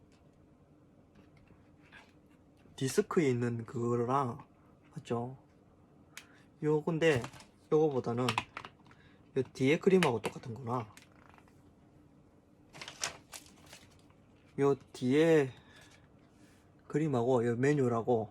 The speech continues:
어, 음, 그러니까 같은 디자인이에요. 근데 좀 다르긴 한데, 이게 가긴 한데, 이 같은 비슷한 느낌으로 만들어졌어요.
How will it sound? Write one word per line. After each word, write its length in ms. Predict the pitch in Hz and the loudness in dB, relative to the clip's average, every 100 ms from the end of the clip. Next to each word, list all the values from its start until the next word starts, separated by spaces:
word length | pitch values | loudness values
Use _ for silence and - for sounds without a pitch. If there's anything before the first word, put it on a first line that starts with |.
| - - - - - - - - - - - - - - - _ - | -14 -20 -20 -20 -20 -20 -20 -20 -20 -20 -20 -20 -20 -20 -20 _ -8
어, 320 | 123 110 120 - - - - - - | -4 -4 -6 -12 -20 -20 -20 -20 -12
음, 180 | - 127 - - | -8 -8 -10 -20
그러니까 440 | - 123 - 165 220 196 - - - | -6 -6 -2 -2 -2 -8 -20 -20 0
같은 400 | 139 - 160 147 | 0 2 0 2
디자인이에요. 520 | 131 123 117 113 135 | 0 0 -2 -4 -6
근데 160 | 131 117 | -6 -6
좀 180 | - 147 | -8 -6
다르긴 320 | 127 131 131 | -2 0 0
한데, 360 | 120 120 123 123 - - - - | -2 0 -2 -2 -16 -20 -20 -18
이게 160 | 139 123 - | -14 -14 -14
가긴 340 | 135 117 117 | -12 -8 -8
한데, 300 | 113 117 117 - - - - - - | -6 -6 -6 -12 -20 -20 -20 -18 -12
이 260 | 113 120 - - - - - - | -10 -12 -16 -20 -20 -20 -20 -4
같은 480 | 135 - 156 151 - | -4 -2 -2 -2 -4
비슷한 320 | 131 - 147 | -4 0 2
느낌으로 460 | 156 - 131 113 110 | 2 2 0 0 -4
만들어졌어요. 720 | 117 113 117 113 - 110 | -6 -6 -6 -6 -8 -8